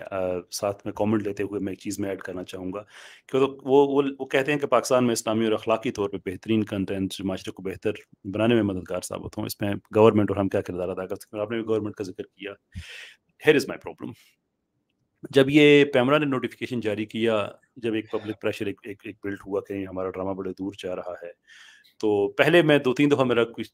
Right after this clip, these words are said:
मुख्तलिफ चैनल्स पे इंटरव्यू हुआ, तो मैंने नाम नहीं लिया, but then I guess there comes a time when you say, "I don't care anymore," so I don't care anymore। सब मैं नाम लेके बात करने लगा हूँ।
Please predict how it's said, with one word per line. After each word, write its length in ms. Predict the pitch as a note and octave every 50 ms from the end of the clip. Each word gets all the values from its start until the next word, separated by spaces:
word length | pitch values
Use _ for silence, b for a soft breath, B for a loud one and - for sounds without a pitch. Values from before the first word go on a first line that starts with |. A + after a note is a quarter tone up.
| _ _ - - _ -
मुख्तलिफ 340 | A#2 A2+ G#2+ G#2+ - A#2+ -
चैनल्स 300 | - A#2 A2+ A2+ A2 -
पे 100 | - A2+
इंटरव्यू 380 | A2 G#2+ - A2+ G#2 A2 G#2+ F#2+
हुआ, 160 | F#2+ G2+ G2+
तो 100 | - G#2
मैंने 160 | G2 G2 G2+
नाम 240 | G2 G2 G2+ G#2 G#2
नहीं 240 | G2 G2+ A2 A#2 G2
लिया, 220 | F#2+ F2+ F2+ F2+
but 240 | F2+ - - G2 - _ A2
then 360 | G#2 G2+ G2 F#2+ F#2+ F#2 F#2+ F#2+ - _ _ _ _ _ A2
I 60 | G#2+
guess 200 | G2+ A2 A2 - - - - _ _
there 120 | G#2+ G#2+ G2+ -
comes 120 | A2 G2+ G2
a 80 | G2+ - G#2
time 100 | G2+ G2
when 140 | G2 G2 G2
you 100 | G2 F#2+ - -
say, 20 |
"I 160 | G2+ G2 F#2+
don't 140 | F#2 F2+ F#2
care 180 | - - G2 G2
anymore," 320 | G2 G2 G2 G2 F#2+ F#2+
so 240 | G2 - - A#2 A#2
I 40 | A2
don't 160 | F#2+ F#2 -
care 160 | - F2+ F2 F2
anymore। 220 | E2+ F2+ F#2 F#2+
सब 100 | - G#2
मैं 100 | G#2 G#2
नाम 160 | G2 G2 G2+
लेके 180 | G2 F2+ - F#2+
बात 200 | E2+ D#2+ E2+ -
करने 160 | _ F2+ F2
लगा 220 | - - - -
हूँ। 60 | -